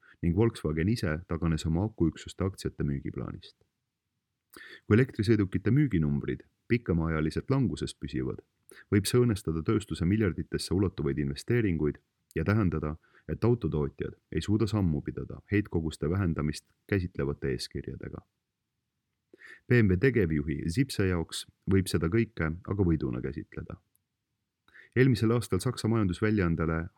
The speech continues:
Handelsblatt antud intervjuus süüdistas ta neid, kes sisepõlemismootorite surma kuulutavad, hoolimatuses, arvestades, kui kaugel elektrisõidukitega täidetud liikluse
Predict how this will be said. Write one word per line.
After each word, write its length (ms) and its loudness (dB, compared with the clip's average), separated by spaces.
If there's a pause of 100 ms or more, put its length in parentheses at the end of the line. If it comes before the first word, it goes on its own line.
Handelsblatt 680 0
antud 280 -2
intervjuus 600 0
süüdistas 500 -2
ta 140 -2
neid, 300 2 (320)
kes 180 2
sisepõlemismootorite 1080 0
surma 360 2
kuulutavad, 540 0 (240)
hoolimatuses, 840 2 (600)
arvestades, 560 0 (320)
kui 140 4
kaugel 480 2 (100)
elektrisõidukitega 1000 0
täidetud 520 -2
liikluse 480 -2